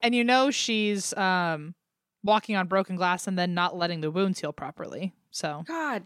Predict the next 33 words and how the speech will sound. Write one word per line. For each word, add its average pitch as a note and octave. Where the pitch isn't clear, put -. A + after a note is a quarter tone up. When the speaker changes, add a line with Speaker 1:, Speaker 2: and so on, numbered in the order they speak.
Speaker 2:
damn, C#4
this B3
is B3
disturbing. F3+
Speaker 1:
Christmas F4
Eve D4+
arrives. F3+
Of F#3
course, A#3
they F3+
knew B3+
on A3+
the A3
day F3+
th-, E3
when F3
this F#3+
baby F3
might D#3+
be D#3+
coming. A3+
Speaker 2:
They G#3
gotta G3+
share E3+
a E3
birthday. -
Speaker 1:
Gotta. E3+
Christmas D4
Eve G#3+
arrives, E3
and F#3
Magdalena G#3
prepares G3